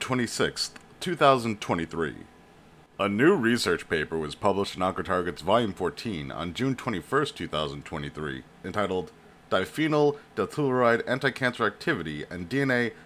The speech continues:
Topoisomerase one Poisoning in Human Colon Cancer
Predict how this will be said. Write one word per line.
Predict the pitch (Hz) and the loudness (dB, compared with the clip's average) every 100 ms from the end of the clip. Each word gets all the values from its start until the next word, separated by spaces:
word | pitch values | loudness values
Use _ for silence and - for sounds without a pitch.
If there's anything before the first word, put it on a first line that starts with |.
| - - | -10 -6
Topoisomerase | - 147 139 127 127 120 113 110 | 2 4 4 2 2 4 4 2
one | 92 110 107 | 0 2 2
Poisoning | 98 131 120 82 82 | -2 -2 -2 -2 -8
in | 76 | -6
Human | 80 - 139 127 | -8 -4 -2 -2
Colon | - 131 120 | 0 0 0
Cancer | 90 90 82 - 82 | -4 -6 -6 -2 -4